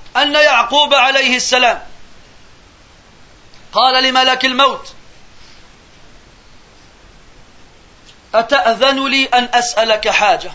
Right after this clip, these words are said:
فقال ملك الموت: "نعم، افعل." فقال: "أيمكن لك أن تخبرني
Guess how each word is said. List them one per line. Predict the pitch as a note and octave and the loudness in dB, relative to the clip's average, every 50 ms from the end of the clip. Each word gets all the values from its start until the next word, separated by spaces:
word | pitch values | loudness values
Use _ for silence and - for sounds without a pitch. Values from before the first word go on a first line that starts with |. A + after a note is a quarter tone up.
| - - - - - - - - - - - - - - - - - - - - - - - - - | -10 -10 -8 -8 -10 -10 -12 -16 -16 -16 -18 -20 -20 -20 -20 -20 -20 -20 -20 -20 -20 -20 -20 -20 -8
فقال | - A3 A3 - B3+ C4 C4+ C4 C4 B3+ | -4 -4 -2 0 2 2 2 2 2 2
ملك | C4 C4 C4 B3+ B3 C4 | 2 2 2 0 -2 -2
الموت: | C4 B3 C4+ D4 C#4+ C#4 - - | -4 0 0 0 0 0 -4 -8
"نعم، | G#3+ A3+ C#4 C#4+ D4 - - - - - - - - - - - - - | -8 -4 -2 0 0 -2 -4 -8 -16 -18 -18 -18 -20 -20 -20 -16 -14 -14
افعل." | F#3 - F#3+ F#3 A3+ - - - - - - - - - - - - - - - - - - - - - - - - - - - - - - - - - - - - - - - - - - - - - - - - - - - - - | -8 -4 -2 -2 -2 -2 -6 -10 -18 -20 -20 -20 -20 -20 -20 -16 -14 -12 -12 -14 -16 -20 -20 -20 -20 -20 -20 -20 -20 -20 -20 -20 -20 -20 -20 -20 -20 -20 -20 -20 -20 -20 -20 -20 -20 -20 -20 -20 -20 -20 -20 -20 -20 -20 -20 -20 -14 -12
فقال: | - G#3+ - C4+ C#4+ C#4+ C4+ - - - - - - - - - - - - - _ _ - - - - - _ - - - | -10 -4 0 2 2 2 2 -2 -6 -18 -20 -20 -20 -20 -20 -20 -20 -20 -20 -20 _ _ -20 -20 -20 -20 -20 _ -12 -4 -2
"أيمكن | G#3+ B3 C4 C#4+ D4 C#4 - - C4+ C#4 C4+ C#4 | 0 0 0 0 -4 -6 -8 -6 -6 -6 -4 -2
لك | C4+ C#4 C#4 C4+ - B3 A#3+ - - - - - - - - - - - - - - - - - - - - - - - - - - - - - - - - - - - - - - - - - - | -2 0 0 0 -2 -4 -4 -6 -10 -20 -20 -20 -20 -20 -20 -20 -20 -20 -20 -20 -20 -20 -20 -20 -20 -20 -20 -20 -20 -20 -20 -20 -20 -20 -20 -20 -20 -20 -20 -20 -20 -20 -20 -20 -20 -20 -10 -4 -2
أن | A#3+ B3+ B3 A#3+ | -2 -2 -2 -4
تخبرني | - C4+ C4+ - - F#3+ G3 C#4 C#4 C#4 C4+ C4+ C4 C#4 C4+ - | -6 -6 -6 -6 -6 -4 -2 0 2 4 4 2 2 -2 -6 -8